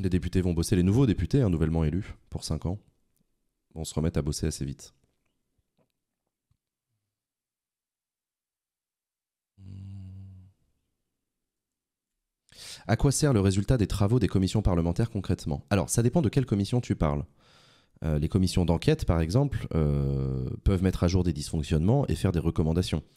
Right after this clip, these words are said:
À l'issue d'un travail de commission d'enquête, à la fin du rapport, euh, les sénateurs peuvent dire, bah,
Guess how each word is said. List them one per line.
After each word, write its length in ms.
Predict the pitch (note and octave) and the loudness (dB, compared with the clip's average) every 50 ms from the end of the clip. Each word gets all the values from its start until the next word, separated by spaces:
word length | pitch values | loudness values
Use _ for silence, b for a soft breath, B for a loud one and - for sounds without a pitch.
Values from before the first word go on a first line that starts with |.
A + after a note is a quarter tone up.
| B B B B B | B B B B B
À 80 | - - | -4 -2
l'issue 280 | D2+ D2 - - A2 | -2 -2 -2 -2 0
d'un 100 | F2 D#2 | 0 0
travail 360 | D2 - - - D2 D#2 E2 D#2+ | 0 -2 -4 -2 0 2 2 0
de 60 | D#2+ | 0
commission 340 | D2 - C#2+ C#2+ - - D2+ | -2 -2 -2 -4 -2 -4 -4
d'enquête, 400 | C#2+ C#2+ - - A2+ C3+ - - | -4 -4 0 0 0 0 0 0
à 100 | D2 C#2+ | 0 0
la 80 | C#2+ | 0
fin 160 | C#2 - G2 F2+ | 0 0 0 -2
du 100 | D#2 D2 | 0 -2
rapport, 460 | C2 C#2 - - A2 B2 C3 G#2 E2 | -2 -2 0 0 2 2 2 2 2
euh, 160 | D2 C#2 C#2 | 2 0 0
les 180 | C2+ C#2 C#2 C2+ | 0 -2 -4 -4
sénateurs 440 | - - - C#2 C2+ - G#2+ A#2 | -4 -4 -4 -2 -2 0 0 0
peuvent 180 | - - C#2 C2 | 0 -2 -2 -2
dire, 180 | - G#2+ A#2 - | 0 -2 -2 0
bah, 220 | D2+ C#2+ C2 - | -2 -2 -4 -4